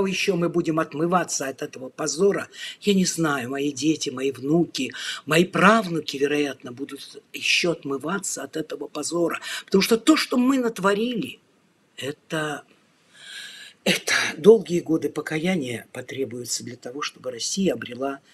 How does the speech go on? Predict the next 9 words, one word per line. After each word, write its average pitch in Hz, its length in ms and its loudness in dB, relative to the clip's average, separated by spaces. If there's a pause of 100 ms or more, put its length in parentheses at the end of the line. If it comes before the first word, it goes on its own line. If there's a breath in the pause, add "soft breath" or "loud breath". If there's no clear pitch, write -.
(380 loud breath)
а, - 120 -14
какое-, - 360 0
если 135 300 -4
такая 127 340 -4
страна 131 440 -6
вообще - 420 -4
сохранится, - 800 -8 (920 soft breath)
обрела 139 720 0 (1500 soft breath)
имя, 165 520 2